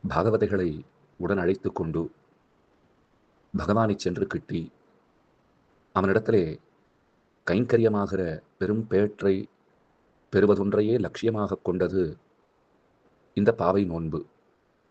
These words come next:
அதைத்தான் திருப்பாவைங்கிற திவ்ய பிரபந்தத்தின் வாயிலாக ஆண்டாள் நமக்கு அறிவிக்கிறாள். பகவான்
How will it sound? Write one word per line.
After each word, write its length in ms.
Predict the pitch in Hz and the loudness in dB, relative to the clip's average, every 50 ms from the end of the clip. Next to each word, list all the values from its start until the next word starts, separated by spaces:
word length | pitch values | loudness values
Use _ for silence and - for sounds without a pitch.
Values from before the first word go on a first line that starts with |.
| _ _ _ _ _ _ _ _ _ _ _ _ _ _ _ _ _ - | _ _ _ _ _ _ _ _ _ _ _ _ _ _ _ _ _ -4
அதைத்தான் 340 | 98 98 98 - 117 113 113 | -2 0 4 4 4 4 4
திருப்பாவைங்கிற 580 | 101 - - 110 107 104 107 113 117 117 107 | 2 0 2 2 2 2 0 0 2 2 2
திவ்ய 220 | 95 87 87 107 107 | 2 2 0 -4 -2
பிரபந்தத்தின் 520 | - 101 98 101 98 98 - - 98 90 85 | -2 -2 0 0 0 0 0 -2 -4 -2 -2
வாயிலாக 460 | 82 98 92 90 92 87 87 95 87 80 73 - _ _ _ _ _ _ _ _ _ _ _ _ _ _ _ _ _ _ _ _ _ _ - | -2 0 0 0 0 0 0 -2 -4 -4 -6 -14 _ _ _ _ _ _ _ _ _ _ _ _ _ _ _ _ _ _ _ _ _ _ -4
ஆண்டாள் 400 | - 90 107 107 113 110 117 104 | -2 0 4 6 6 6 6 4
நமக்கு 240 | 92 92 - - 117 | 0 -4 -4 -4 -4
அறிவிக்கிறாள். 580 | 92 90 95 95 - - 98 82 76 71 71 - _ _ _ _ _ _ _ _ _ _ _ _ _ _ _ _ _ _ _ _ _ _ _ _ _ _ _ | -2 -4 -4 -6 -6 -8 -8 -8 -8 -10 -12 -14 _ _ _ _ _ _ _ _ _ _ _ _ _ _ _ _ _ _ _ _ _ _ _ _ _ _ _
பகவான் 480 | - 101 101 90 98 101 104 104 104 104 | -4 -2 0 2 2 2 2 2 2 0